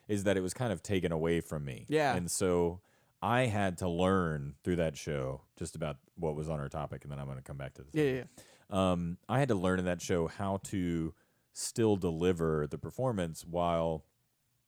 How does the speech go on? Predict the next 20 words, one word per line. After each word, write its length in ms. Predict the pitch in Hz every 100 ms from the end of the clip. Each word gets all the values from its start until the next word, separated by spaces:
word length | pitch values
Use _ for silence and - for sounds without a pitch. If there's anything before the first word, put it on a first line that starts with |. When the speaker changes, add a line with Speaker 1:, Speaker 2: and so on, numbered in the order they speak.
| _ _ -
Speaker 1:
not 320 | 87 90 92 95
necessarily 540 | 85 80 85 80 78
wanting 300 | 76 76 76
to 80 | 78
be 180 | 95 92
there. 320 | 80 62 64
Speaker 2:
Yeah. 200 | 135 127
Speaker 1:
And 140 | 113 87
that 160 | 90
was 100 | 85
a 80 | 78
huge, 840 | 76 92 104 104 104 95 80 - - _
huge, 460 | - 110 101 82
huge 320 | 80 90 82 82
life 260 | 80 78
lesson 440 | 82 78 - 73 73 _ _ _ _ -
that 160 | 87
then 460 | - 90 101 101 95
whenever 340 | 92 87 82
I, 280 | 82 82 82